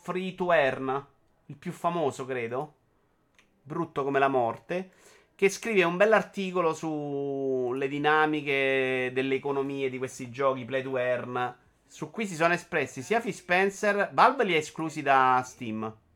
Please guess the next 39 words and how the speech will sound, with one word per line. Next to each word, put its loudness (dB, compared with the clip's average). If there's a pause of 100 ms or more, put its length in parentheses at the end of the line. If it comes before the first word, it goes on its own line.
(1400)
Phil -6
Spencer 0
si -6
è 0
detto -4
molto -4
preoccupato. -4 (420)
E 2
una 6
cosa 6
però 0
mi -6
piaceva -6
parlarvi -4
di -6
sti -16
giochi. -6
La 0
ritenzione -2
dei 0
giocatori -2
è 2
molto -2
alta, 2
il -14
che -6
significa -4
che -8
chi -8
inizia -2
a -4
giocare 0
ad 0
Axie -2
Infinity -10
poi -2
continua -4
a -2
farlo, -2